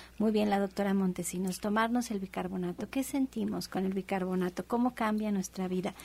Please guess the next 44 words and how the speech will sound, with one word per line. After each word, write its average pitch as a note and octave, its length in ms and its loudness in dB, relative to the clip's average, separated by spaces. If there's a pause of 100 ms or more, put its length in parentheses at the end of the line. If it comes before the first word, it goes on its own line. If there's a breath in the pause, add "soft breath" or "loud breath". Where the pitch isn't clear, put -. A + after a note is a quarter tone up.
(180 loud breath)
¿Qué D#4+ 120 4
sentimos C4+ 520 6
tomando G#3+ 440 4
un G#3+ 120 2
atolito G3+ 560 0
en G3+ 120 2
vez G3+ 160 2
de G#3 80 2
un G#3 80 2
cereal F#3+ 380 0
azucarado F3+ 540 -2
en F#3+ 120 0
las E3 180 -2
mañanas? F3+ 420 2 (240 loud breath)
Se C#4 140 4
van D#4 160 10
a F4 80 12
dar E4+ 140 8
cuenta, C#4 400 6
lo F#3 120 8
van A#3 180 6
a C#4+ 60 8
sentir, G#3 420 2
pero A3+ 180 6
si C4 120 4
ustedes F4+ 420 8 (280 loud breath)
se - 180 8
acercan C4 640 8
a G#3 80 6
la G3 120 6
doctora G#3 360 2
Montesinos, G3 800 2
miren, A#3 240 4
los A#3+ 160 2
va B3+ 60 2
a B3 60 0
tratar A#3 460 0 (340 loud breath)
con A#3+ 200 4
tanto C#4 400 6
cuidado, A#3 580 4
con A3 200 0
tanto A3 320 2
cariño, A3 680 4
van A#3 340 2